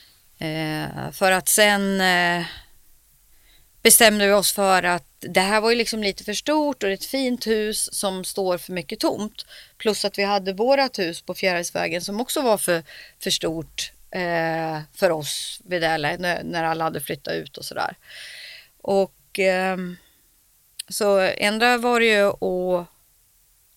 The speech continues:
sälja det här huset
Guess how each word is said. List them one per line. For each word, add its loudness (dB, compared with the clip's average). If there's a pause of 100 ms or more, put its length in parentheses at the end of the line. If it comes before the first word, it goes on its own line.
(640)
sälja 4
det 0
här 4
huset -6